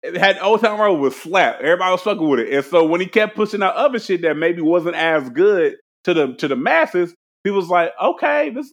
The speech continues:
this ain't hitting the way Old Town Road was hitting, but I remember how good Old Town Road was. So we gonna see, we gonna give him a chance on this other shit because I remember how good the one shit he did have." You know what I'm saying?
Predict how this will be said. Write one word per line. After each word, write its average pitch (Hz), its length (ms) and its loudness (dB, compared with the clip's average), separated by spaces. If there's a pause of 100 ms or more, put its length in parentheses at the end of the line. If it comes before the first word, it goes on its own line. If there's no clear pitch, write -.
this - 180 -2
ain't 262 260 -2
hitting 254 400 -4
the 196 80 2
way 208 400 -2 (240)
Old 202 200 2
Town 202 260 2
Road 277 160 6
was 214 100 -4
hitting, 196 220 2
but 147 100 4
I 220 80 6
remember 269 360 2
how 226 180 4
good 208 220 2
Old 214 160 0
Town 214 260 -4
Road 262 280 4
was. 131 300 -2 (260)
So 143 60 -2
we 254 180 2
gonna 285 200 0
see, 196 180 -14
we 220 160 0
gonna 285 160 0
give 233 160 0
him 285 80 -2
a 214 60 -2
chance 277 560 -4 (280)
on 202 160 2
this 202 200 4
other 277 240 4
shit - 340 -6 (120)
because 220 340 0
I 233 80 0
remember 240 340 0
how 208 220 2
good 202 360 2
the 165 60 -8
one 202 340 -2
shit 185 220 -2
he 185 140 -8
did 165 280 2
have." 117 240 -2 (120)
You 143 80 -4
know 175 60 -2
what 190 40 -4
I'm 185 60 -8
saying? 202 300 -6